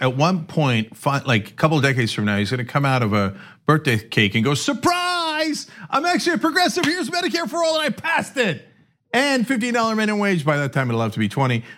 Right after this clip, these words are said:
or twenty-five. Uh, and everything else. No, there's no surprise. There's no surprise.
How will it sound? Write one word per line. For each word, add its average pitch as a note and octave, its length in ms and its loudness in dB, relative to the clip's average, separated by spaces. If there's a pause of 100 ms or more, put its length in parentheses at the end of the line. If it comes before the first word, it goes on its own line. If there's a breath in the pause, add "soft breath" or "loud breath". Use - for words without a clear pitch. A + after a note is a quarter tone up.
or G#2+ 100 -4
twenty-five. A2 600 0 (400 loud breath)
Uh, E3 380 4
and A#3+ 260 0
everything A3+ 300 -2
else. G3 300 -6 (440)
No, E4+ 140 2
there's D#4+ 140 4
no E4 120 4
surprise. B3+ 600 0
There's G#3 140 -2
no D4+ 80 0
surprise. G#3+ 760 -2